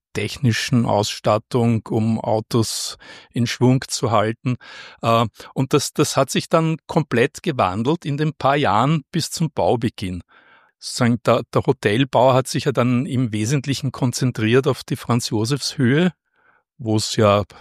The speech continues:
bereits das Kaiser Franz Josef Haus gegeben hat.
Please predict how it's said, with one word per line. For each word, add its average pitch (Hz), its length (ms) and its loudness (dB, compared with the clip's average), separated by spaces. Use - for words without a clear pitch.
bereits 101 340 -2
das - 300 -8
Kaiser 107 300 -2
Franz - 300 -6
Josef - 600 -8
Haus 95 480 -4
gegeben 110 480 -2
hat. 151 300 0